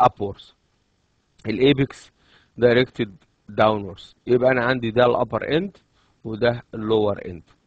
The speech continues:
طيب ازاي اعرف الانتيرور من البوستيرور؟ قال لك الانتيرور رف، مطرح التندون ما هي ماشيه كده،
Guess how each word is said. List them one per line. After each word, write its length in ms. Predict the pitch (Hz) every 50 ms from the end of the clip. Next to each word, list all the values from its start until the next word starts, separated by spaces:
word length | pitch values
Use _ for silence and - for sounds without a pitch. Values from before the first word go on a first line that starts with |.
| _ _ _ _ _ _ _ - _ _ _
طيب 240 | - 123 120 110 - - _ _ _ _ _ -
ازاي 420 | 120 117 107 113 139 160 180 180 - -
اعرف 380 | 160 170 170 165 170 160 -
الانتيرور 800 | 131 - - 117 120 117 - - 151 151 156 151 151 147 135 123 - _ _ _ -
من 80 | 110
البوستيرور؟ 640 | 113 113 113 120 123 - - - 185 196 185 143 113 104 - _ _ _ _ _ _ _ _ _ _ -
قال 120 | 135 151 165
لك 180 | 165 156 -
الانتيرور 640 | 143 135 131 131 - - 185 185 175 143 127 123 123
رف، 400 | 123 - - - - - - _ _ _ _ _ -
مطرح 320 | 107 120 127 - 117 -
التندون 480 | 110 - _ - 143 139 127 127 117 113
ما 80 | 113
هي 80 | 110 107
ماشيه 320 | 110 127 135 - - 113
كده، 340 | 104 - 156 165 190 208 196